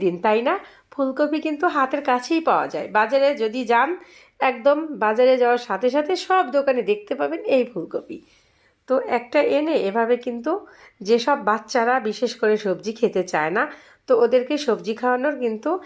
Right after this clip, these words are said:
এটা একটা টেকনিক। তো কেটে নেওয়া শেষ। এখন একটা বাটি নিয়েছি, বাটিতে লবণ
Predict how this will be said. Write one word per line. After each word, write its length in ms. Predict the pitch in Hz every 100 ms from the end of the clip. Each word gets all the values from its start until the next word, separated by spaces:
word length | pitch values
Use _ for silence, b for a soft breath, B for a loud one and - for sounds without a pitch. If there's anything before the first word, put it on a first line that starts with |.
| B B -
এটা 140 | 240 262 254
একটা 160 | 269 269
টেকনিক। 380 | 160 156 175 170 - b b b _
তো 40 | 262 262
কেটে 220 | 294 320
নেওয়া 180 | 320 311 320
শেষ। 160 | 320 330 539 247
এখন 180 | 240 285 247
একটা 140 | 233 202
বাটি 200 | 196 247 247
নিয়েছি, 280 | 254 254 311
বাটিতে 320 | 214 180 180 202 196
লবণ 240 | 196 254